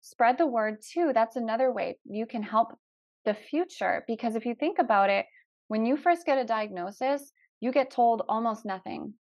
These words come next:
You get told, "It's autoimmune, it's a skin thing, here's your treatment."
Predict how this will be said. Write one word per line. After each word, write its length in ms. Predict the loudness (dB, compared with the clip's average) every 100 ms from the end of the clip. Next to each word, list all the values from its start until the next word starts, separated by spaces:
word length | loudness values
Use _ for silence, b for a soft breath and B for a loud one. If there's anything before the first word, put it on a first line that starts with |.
| _
You 180 | -2 4
get 180 | 4 2
told, 380 | 2 4 4 2
"It's 140 | 2
autoimmune, 580 | 2 4 0 0 0 -2
it's 120 | -4
a 60 | -12
skin 320 | -8 -6 -4
thing, 240 | -4 -4
here's 300 | -4 -4 -4
your 80 | -4
treatment." 500 | -6 -10 -6 -8 -8